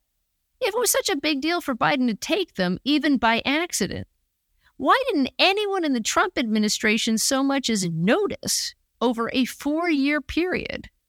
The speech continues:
that they were gone? Come to think of it, how about the D O J's handling of Biden's documents compared with those of Mike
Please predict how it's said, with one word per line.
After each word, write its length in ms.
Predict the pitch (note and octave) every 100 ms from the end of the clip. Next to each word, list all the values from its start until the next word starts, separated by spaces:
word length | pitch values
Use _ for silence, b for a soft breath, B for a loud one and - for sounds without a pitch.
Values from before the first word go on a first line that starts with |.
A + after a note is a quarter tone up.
| _ _ _ _ _
that 320 | E3+ A3 E4+ -
they 240 | A3+ C#4
were 200 | C4+ C#4+
gone? 420 | A#3 C#4+ - - - - _ _ _ _ _ _ _ _ _ _ _ _ _ _ _ _ _ _ _ -
Come 200 | B4 A#4+
to 100 | E4+
think 240 | B4+ A#4+
of 80 | F#3+
it, 180 | - - _ _ _ _ _ _ _ _
how 260 | - B4 B4+
about 460 | E4 D#4+ A#4+ B4 -
the 100 | F3+
D 220 | G3+ F#3
O 40 |
J's 360 | F3+ F#3 F3+ F3
handling 460 | G3 F#3 F3+ F3+ E3+
of 120 | D3+
Biden's 440 | E3 F#3 F3+ F3
documents 720 | - E3+ E3+ E3 E3+ - - _ _ -
compared 460 | E4 C4 B3+ A#3 G3+
with 140 | F#3+
those 300 | F#3 F3+ F#3+
of 120 | D3+
Mike 260 | F3 F3